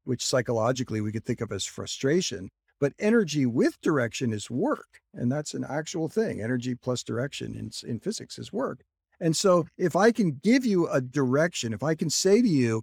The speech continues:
"This gap could be bridged with this set of,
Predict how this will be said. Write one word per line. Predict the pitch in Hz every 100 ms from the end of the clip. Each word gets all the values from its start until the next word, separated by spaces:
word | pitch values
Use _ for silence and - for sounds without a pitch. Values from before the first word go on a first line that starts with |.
| -
"This | 135 208 214 147
gap | 135 180 220 180 -
could | - - 214
be | 175
bridged | 151 127 160 185 123 -
with | 131 -
this | 147
set | - - 147 123
of, | 131 110